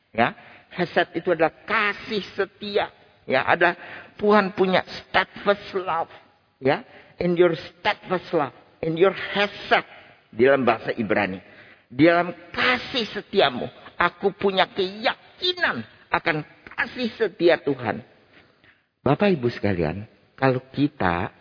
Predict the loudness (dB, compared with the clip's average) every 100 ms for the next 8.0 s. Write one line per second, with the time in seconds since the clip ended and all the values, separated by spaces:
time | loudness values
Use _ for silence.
0 | _ -4 -2 -2 -2 -2 0 0 0 0
1 | 0 0 0 2 4 2 0 0 -2 -4
2 | -10 _ -20 -20 _ _ -2 -2 -2 -8
3 | -8 -16 _ _ -10 -4 -4 2 4 4
4 | 2 0 0 2 2 4 6 6 4 -2
5 | 0 2 2 -4 -6 -20 _ 4 4 4
6 | 0 -2 -2 -2 -2 2 4 4 4 2
7 | 0 2 2 4 0 -2 -2 -2 -2